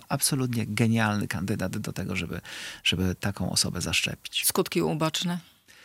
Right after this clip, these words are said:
Speaker 1: W chwili obecnej tylko opisywane takie,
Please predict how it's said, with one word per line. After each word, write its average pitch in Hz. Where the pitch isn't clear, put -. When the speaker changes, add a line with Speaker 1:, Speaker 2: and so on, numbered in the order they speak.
Speaker 1:
W -
chwili 131
obecnej 131
tylko 170
opisywane 123
takie, 151